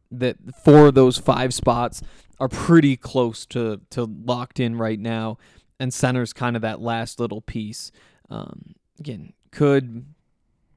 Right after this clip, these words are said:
uh, I mean, that's the thing, is that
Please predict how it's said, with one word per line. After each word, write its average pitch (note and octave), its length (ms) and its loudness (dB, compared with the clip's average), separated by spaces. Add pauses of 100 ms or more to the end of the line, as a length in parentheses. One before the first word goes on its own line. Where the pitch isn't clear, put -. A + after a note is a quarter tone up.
(360)
uh, B2 760 -2 (840)
I C3+ 80 -8
mean, C3+ 100 -2
that's D#3 180 0
the D3+ 80 -4
thing, D3+ 260 -2
is A#2+ 120 -8
that - 180 -2